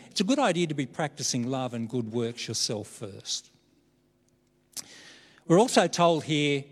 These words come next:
and this is our focus, to encourage one another. I think grammatically, exegetically, practically, this links with the s-, the, the start of the sentence. We can encourage through love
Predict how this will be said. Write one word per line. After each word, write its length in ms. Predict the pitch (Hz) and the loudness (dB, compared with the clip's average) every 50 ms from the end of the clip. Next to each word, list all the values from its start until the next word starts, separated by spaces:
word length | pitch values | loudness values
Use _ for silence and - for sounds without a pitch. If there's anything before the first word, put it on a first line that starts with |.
| - - - | -20 -14 -8
and 120 | 123 127 | -6 -4
this 160 | 139 123 - | -4 -4 -4
is 120 | 123 110 117 | -6 -6 -6
our 140 | 120 110 104 | -6 -8 -6
focus, 580 | - - 113 113 113 - 117 107 - - - | -6 -4 -4 -4 -4 -4 -2 0 0 0 0
to 200 | - - - 151 | 0 2 4 4
encourage 720 | 135 131 131 - - - - 175 165 165 151 143 127 120 | 4 4 2 0 -2 0 2 4 6 6 4 4 2 2
one 200 | 127 135 123 117 | 2 2 2 2
another. 440 | 120 117 113 113 110 104 110 113 117 - - _ _ _ _ _ _ _ _ _ _ _ _ _ - | 2 2 0 0 -2 -4 -8 -10 -12 -16 -20 _ _ _ _ _ _ _ _ _ _ _ _ _ -4
I 100 | - 165 | -2 -2
think 580 | 151 - - 254 247 233 - - 170 - - - | 0 4 4 4 4 4 2 -6 -18 -18 -10 -2
grammatically, 1000 | - 147 127 135 147 156 185 196 196 190 - - - 202 196 202 202 208 214 - - - - _ _ _ _ _ _ _ - | 0 2 2 4 4 4 2 2 0 -4 -4 0 0 2 2 2 0 -2 -4 -8 -14 -20 -20 _ _ _ _ _ _ _ -4
exegetically, 1040 | - 170 - - - 151 123 - 165 175 190 208 202 - - 214 214 220 220 214 - | -4 -2 0 0 0 0 2 4 4 4 4 2 0 -2 0 0 0 0 0 -2 -4
practically, 920 | - - 202 202 202 - - - - - - 139 120 131 190 269 262 - - - - - - - - - - _ _ _ _ _ - | 0 2 2 2 0 -2 -6 -8 -6 -4 -2 0 2 2 2 2 0 -4 -18 -20 -20 -20 -20 -20 -20 -20 -20 _ _ _ _ _ 0
this 340 | 139 156 254 269 - - - | 4 4 4 6 4 2 4
links 540 | 208 175 160 160 160 151 - - - - - | 4 4 4 4 2 2 2 0 0 0 -2
with 320 | - 151 151 160 151 - - | -4 0 0 0 0 -2 -4
the 80 | 160 | -4
s-, 280 | 147 - - - - - _ - - | -4 -4 -6 -8 -10 -14 _ -16 -8
the, 260 | 143 135 143 143 151 165 | -2 -2 0 0 -2 -4
the 160 | - 127 139 | -4 -4 -4
start 680 | - - - - - 202 240 269 220 127 123 110 - - - | -4 -4 -4 0 0 0 0 0 -2 -4 -6 -8 -12 -10 -4
of 220 | - 131 117 117 107 | -4 -4 -4 -4 -4
the 80 | 117 | -4
sentence. 720 | - - - 131 117 101 - 127 110 - - - - - - - _ _ _ _ _ _ _ _ _ _ _ _ _ _ _ _ - | -2 0 2 0 0 0 0 -4 -4 -4 -2 -2 -2 -2 -2 -6 _ _ _ _ _ _ _ _ _ _ _ _ _ _ _ _ 0
We 140 | 151 160 170 | 2 2 2
can 400 | - - - 196 233 240 226 202 | 2 0 0 2 2 4 4 2
encourage 800 | 185 170 156 - - - 226 247 214 139 113 113 135 135 - - | 2 0 -2 -4 -4 0 2 2 2 2 0 -2 -2 -2 -2 -4
through 440 | - - - 165 160 160 156 147 | -4 -4 -2 2 2 4 4 2
love 520 | 135 127 135 139 139 139 139 139 135 131 | 2 2 2 4 4 4 2 0 -2 -6